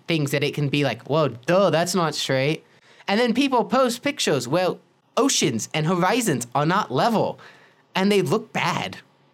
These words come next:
Like, the, 'cause again, photography is taking a representation of what you see as a human. What you see as a human is a flat <laughs> horizon. So who, I don't, I'm just, I know I'm just being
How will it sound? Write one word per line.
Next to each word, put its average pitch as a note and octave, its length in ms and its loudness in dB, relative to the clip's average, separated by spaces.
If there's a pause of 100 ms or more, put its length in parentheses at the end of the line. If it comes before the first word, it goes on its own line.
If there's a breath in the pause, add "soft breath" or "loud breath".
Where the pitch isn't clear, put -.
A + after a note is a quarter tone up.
(120)
Like, F3 180 -2 (120)
the, F#3 220 0 (100)
'cause G#3+ 120 2
again, G#3+ 260 0 (500 loud breath)
photography F3 680 0
is C#3 220 0
taking F3+ 320 -2
a - 20 2
representation F#3 680 0
of A#2 160 -6
what C#3 200 -2
you E3+ 180 -2
see F3+ 340 0
as A#2 80 -4
a B2 60 -2
human. B2+ 320 -2 (440 loud breath)
What C#3+ 220 -2
you A#3 100 2
see B3 180 0
as G#3 80 2
a G#3 60 4
human A#3 320 2
is D3+ 160 2
a C3 100 0
flat - 400 0
<laughs> F3+ 80 2
horizon. F3 960 0 (160)
So C#3 480 -2
who, D3 580 0 (360)
I F#3 120 0
don't, D3 220 -2
I'm F3+ 200 0
just, F3+ 260 -2 (320 loud breath)
I F#3+ 140 0
know G3+ 240 4
I'm E3+ 200 2
just D#3+ 220 -2
being C#3 480 0